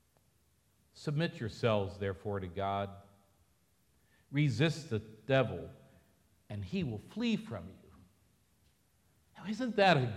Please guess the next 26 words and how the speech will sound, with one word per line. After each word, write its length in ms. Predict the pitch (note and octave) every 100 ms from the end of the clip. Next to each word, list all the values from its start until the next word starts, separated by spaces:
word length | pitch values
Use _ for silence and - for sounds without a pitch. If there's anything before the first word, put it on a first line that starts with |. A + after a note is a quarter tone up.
| -
great 280 | B2 G2
word? 360 | F#2 G2 E2 - - _ _ _ _ _ _ -
That 100 | F3
if 100 | E3
we 140 | A3
would 260 | B3 F#3+ C3+ - - - - _ _ -
just 400 | A3 A3 - -
stand 880 | - G3+ F#3+ C3 G#2+ G#2+ C#3 F3 - - -
and 220 | F3 D#3
resist 640 | C#3+ D3 A#2+ C3 A3 A3 -
him 260 | B2 A#2
and 160 | B2 C3
say, 560 | B2+ E3 D3+ B2+ - A2+
"Get 180 | G#3 C4
out 260 | B3+ D4
of 140 | C4+ A#2+
here, 340 | B2+ A#2 A#2
Satan," 760 | A2+ - A2+ G#2 - A2+ A#2+ A#2 - - _ _ _ _ _ _ _ _
he 120 | E3
goes 280 | G3+ A3+ G3+
off 300 | F#3 F#3 -
fleeing. 360 | F3 A#3 F#3 - - - _ _ _ _ _ - - _ _ _ _ _ _ _ _ _ _ _ _ _ _ _ _ _ _ _ _
Or 80 | -
Ephesians 560 | B2+ D#3 E3 B2+ B2 -
six 300 | E3+ - -
ten, 440 | D#3+ E3 A#2 F#2+